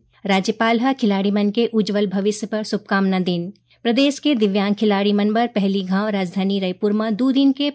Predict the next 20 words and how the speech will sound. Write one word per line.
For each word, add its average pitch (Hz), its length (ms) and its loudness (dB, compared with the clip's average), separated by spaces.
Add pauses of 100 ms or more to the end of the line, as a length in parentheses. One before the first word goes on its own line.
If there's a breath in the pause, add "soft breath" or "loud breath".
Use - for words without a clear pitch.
पैरा 220 300 0
कैनो 196 340 -2
वर्कशॉप 196 600 -6
के 180 120 0 (260)
आयोजन 208 420 2
करेगिस। 175 580 -4 (960)
भगवान 277 400 4
शिव 294 340 2
के 302 140 2
आराधना 220 500 0
के 254 200 -2
पावन 208 520 -2
सावन 208 420 0
महीना 240 300 4 (280)
आज 214 240 0
ले 185 220 0
शुरू 208 260 0
हो 190 140 -2
गए 180 140 -2
है। 180 240 -4